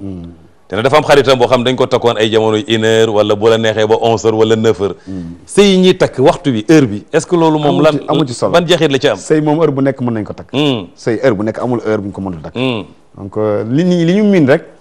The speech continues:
Speaker 1: moom la ñu miin fii léegi-léegi am ku ne ma ah léegi fekk fenn ñuy takk man am bi ma nekk xale xaw ma woon ne sëy dañ ko takk, xaw ma woon ne sëy dañ ko, mën nañ ko takk bés bu dul àjjuma.
Speaker 2: Hmm.
Speaker 1: Donc ñun li ma xamoon mooy àjjuma rek laa gis ñu takk sëy.
Speaker 2: Mhm.
Speaker 1: Mais boo ñëwee fii Dakar da ngay foog ne sëy
Speaker 2: Dimanche yi la ñuy
Speaker 1: dimanche
Speaker 2: takk.
Speaker 1: yi léegi, léegi
Speaker 2: Mhm.
Speaker 1: la.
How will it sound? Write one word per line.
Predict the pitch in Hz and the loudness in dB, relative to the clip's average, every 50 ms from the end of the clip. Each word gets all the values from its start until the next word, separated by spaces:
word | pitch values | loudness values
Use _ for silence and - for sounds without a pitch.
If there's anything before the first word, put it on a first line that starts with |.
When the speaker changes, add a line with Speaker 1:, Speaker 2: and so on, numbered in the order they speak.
| _ _ _ _ _ _ - | _ _ _ _ _ _ -8
Speaker 1:
moom | 113 123 127 | -6 -4 -4
la | 127 | -4
ñu | 120 117 | -4 -4
miin | 117 113 113 110 | -4 -4 -4 -2
fii | - 160 170 | -2 -2 0
léegi-léegi | 170 165 170 170 175 165 160 160 | 0 0 0 0 2 2 0 0
am | 143 165 151 | 0 -2 -2
ku | - 156 | -2 -2
ne | 151 | -2
ma | 147 151 - | -2 -4 -4
ah | - 170 - - | -4 -6 -6 -6
léegi | 147 147 156 165 - 156 147 147 156 | -6 -6 -6 -6 -6 -6 -8 -8 -6
fekk | - 175 170 - 131 | -6 -6 -6 -6 -6
fenn | 151 147 143 143 | -4 -4 -2 -2
ñuy | 147 147 | -4 -4
takk | - 151 139 - - - - - - - | -4 -6 -8 -8 -12 -20 -20 -18 -6 -4
man | 156 208 208 - | -2 -2 -2 -2
am | 185 208 | -2 -2
bi | 180 208 | 0 0
ma | 220 226 | 0 0
nekk | 214 202 185 | 0 -2 -2
xale | - - 143 143 143 | 0 0 0 0 2
xaw | - 190 208 | 2 2 2
ma | 214 | 2
woon | 214 208 | 2 2
ne | 196 180 | 2 2
sëy | - 202 202 | 2 2 2
dañ | 185 185 180 | 2 2 0
ko | 180 | -2
takk, | - 190 180 - 180 - - | -4 -4 -6 -6 -8 -12 -6
xaw | - 180 196 | -2 -2 0
ma | 190 | 0
woon | 185 175 | 0 0
ne | 170 | 0
sëy | - 185 180 | 0 0 0
dañ | 170 165 170 165 | 0 0 -2 -2
ko, | 175 - | -4 -4
mën | 170 170 | -2 -2
nañ | 180 170 | -2 -2
ko | 151 156 | -2 -4
takk | 139 151 - - | -4 -6 -6 -6
bés | 135 135 131 | -4 -6 -4
bu | 131 135 | -4 -2
dul | 131 127 - | -4 -2 -4
àjjuma. | - 117 104 101 98 92 90 | -4 -6 -6 -8 -10 -6 -2
Speaker 2:
Hmm. | 135 151 156 131 107 82 - _ _ _ _ - - _ _ _ _ _ _ _ _ _ - | 0 0 0 0 -2 -4 -10 _ _ _ _ -20 -20 _ _ _ _ _ _ _ _ _ -10
Speaker 1:
Donc | 117 123 120 | -6 -4 -2
ñun | 175 185 208 254 285 262 175 143 160 185 | 0 0 0 0 -2 -4 -6 -8 -8 -4
li | 202 196 | 0 2
ma | 233 269 | 2 2
xamoon | 208 226 214 220 240 214 | 4 4 4 2 4 2
mooy | 196 202 | 2 4
àjjuma | 196 208 185 175 175 | 4 2 2 2 2
rek | 180 196 | 4 4
laa | 196 185 | 4 2
gis | 170 156 | 2 0
ñu | 160 | -2
takk | 139 156 - - 113 | -2 -4 -4 -6 -6
sëy. | 107 98 - - | -12 -10 -8 -6
Speaker 2:
Mhm. | 156 156 135 113 85 73 - | -6 -6 -6 -8 -10 -10 -6
Speaker 1:
Mais | 131 156 180 | -2 -2 2
boo | 170 196 220 | 4 4 4
ñëwee | 220 208 190 175 165 | 4 4 4 4 2
fii | 170 196 | 2 2
Dakar | 175 160 160 175 185 | 0 2 2 2 2
da | 180 160 | 2 2
ngay | 151 160 156 | 2 0 0
foog | 151 160 | 0 -2
ne | 156 156 | -2 -2
sëy | - 165 160 | 0 2 2
Speaker 2:
Dimanche | 131 135 139 131 117 - 131 | 4 4 4 4 4 4 2
yi | 123 | 2
la | 117 117 | 2 2
ñuy | 147 | 2
Speaker 1:
dimanche | 147 147 139 113 | 4 2 2 2
Speaker 2:
takk. | 131 123 | 0 0
Speaker 1:
yi | 123 117 | -2 -2
léegi, | 110 110 107 113 | -2 -4 -4 -4
léegi | 117 123 131 | -2 -2 -2
Speaker 2:
Mhm. | 123 | -2
Speaker 1:
la. | 95 | -4